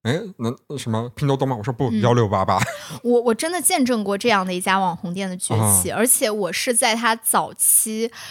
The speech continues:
Speaker 2: 这个店完全没有任何的那个
Speaker 1: 流量的时候。
Speaker 2: 对，我是天天去他们店的。
Speaker 1: 哦，
Speaker 2: 是
Speaker 1: 就是那个纹身小哥是吧？
Speaker 2: 对，就是他其实是主要是因为他那个店的咖啡确实还不错，而且他不是说那种
Speaker 1: 嗯。
Speaker 2: 确实是虚有其表的咖啡。
Speaker 1: 嗯。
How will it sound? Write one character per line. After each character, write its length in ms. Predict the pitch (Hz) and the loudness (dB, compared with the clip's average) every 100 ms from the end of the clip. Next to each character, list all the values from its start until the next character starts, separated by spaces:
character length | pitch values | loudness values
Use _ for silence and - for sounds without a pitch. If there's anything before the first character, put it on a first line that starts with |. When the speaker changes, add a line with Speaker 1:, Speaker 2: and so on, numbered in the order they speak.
| - - | -12 -4
Speaker 2:
这 100 | 302 | -2
个 60 | |
店 260 | 262 285 226 | 2 4 4
完 260 | 208 185 320 | 2 2 0
全 220 | - 254 | -2 -2
没 80 | 226 | 0
有 120 | 190 | -2
任 380 | 226 320 392 349 | -2 -2 0 -2
何 320 | - 185 160 | -6 -6 -2
的 140 | 185 | -2
那 100 | 196 | -2
个 180 | 190 175 | -2 0
Speaker 1:
流 200 | - 90 | 0 0
量 220 | 104 101 | 0 -2
的 60 | 90 | -2
时 40 | 269 | 2
候。 60 | |
Speaker 2:
对， 180 | 226 190 | 4 4
我 280 | 170 226 202 | 2 2 0
是 180 | - 269 | 0 -4
天 160 | 311 | -4
天 140 | 330 349 | -4 -4
去 120 | 302 | -4
他 140 | 240 | -4
们 100 | 185 | -6
店 160 | 170 165 | -8 -10
的。 140 | - - - - | -12 -14 -10 2
Speaker 1:
哦， 140 | 175 | 6
Speaker 2:
是 80 | 180 | 6
Speaker 1:
就 100 | 226 | 6
是 120 | 208 | 4
那 100 | 190 | 4
个 120 | 180 151 - - - | 4 0 -6 -12 0
纹 180 | 117 | 2
身 200 | 156 180 | 2 2
小 180 | 175 110 | 2 0
哥 300 | 87 131 135 | 2 2 2
是 140 | 139 110 | -2 -6
吧？ 220 | 95 95 - | -6 -6 0
Speaker 2:
对， 280 | 349 262 214 | 4 4 2
就 140 | 381 | 0
是 140 | 381 262 - | 0 -2 -2
他 160 | - 453 - | 0 2 2
其 140 | 254 | 0
实 80 | 269 | 0
是 160 | 311 | -2
主 140 | 254 202 | -4 -4
要 160 | 202 | -2
是 160 | 220 311 | -4 -4
因 100 | 302 | -4
为 100 | 254 | -2
他 140 | 277 | -2
那 100 | 359 | -2
个 160 | 349 233 | 0 0
店 180 | 233 269 | 0 -2
的 80 | 233 | -2
咖 140 | 262 | -4
啡 140 | 269 | -4
确 180 | 277 - | -4 -6
实 140 | 247 196 | -4 -6
还 120 | 185 | -8
不 180 | - 190 | -10 -10
错， 180 | - | -4
而 100 | 208 | 0
且 100 | 320 240 | 0 0
他 120 | 302 | 0
不 200 | 175 226 | -2 -4
是 100 | 277 | -4
说 180 | - 277 | -2 -2
那 120 | 277 | -2
种 220 | 196 170 | -4 -8
Speaker 1:
嗯。 140 | 185 220 | -14 -8
Speaker 2:
确 180 | - 277 | -4 -2
实 140 | 233 | -2
是 180 | 254 233 | -4 -6
虚 200 | - 285 | -4 -2
有 120 | 208 | 0
其 260 | - - 214 | 2 0 0
表 160 | 240 | -2
的 100 | 156 | -4
咖 240 | - - - | -10 -10 -6
啡。 100 | 117 | 0
Speaker 1:
嗯。 240 | 110 92 | 0 0